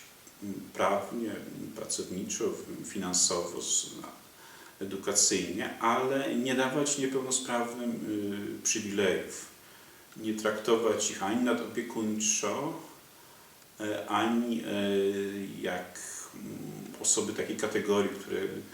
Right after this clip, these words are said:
jedynie potrzebują naszego wsparcia i nic jakby same podmiotowo nie będą w stanie, e, zrobić, ale traktować je, e, w sposób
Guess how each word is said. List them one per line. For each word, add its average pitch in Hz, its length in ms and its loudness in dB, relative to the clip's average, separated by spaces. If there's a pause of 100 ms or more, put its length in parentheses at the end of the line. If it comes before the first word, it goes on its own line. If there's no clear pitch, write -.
(160)
jedynie 117 420 6
potrzebują 95 540 -2
naszego 98 300 -6
wsparcia - 480 2 (120)
i 104 60 -4
nic 110 280 2
jakby 98 220 -4
same 101 540 0 (160)
podmiotowo 98 800 -2 (460)
nie 104 100 -2
będą 101 180 2
w - 60 2
stanie, 101 300 2 (540)
e, 101 40 -2
zrobić, 98 640 -2 (960)
ale 151 200 6
traktować 151 800 2
je, 143 180 8
e, 143 40 2 (1200)
w - 60 -2
sposób - 800 4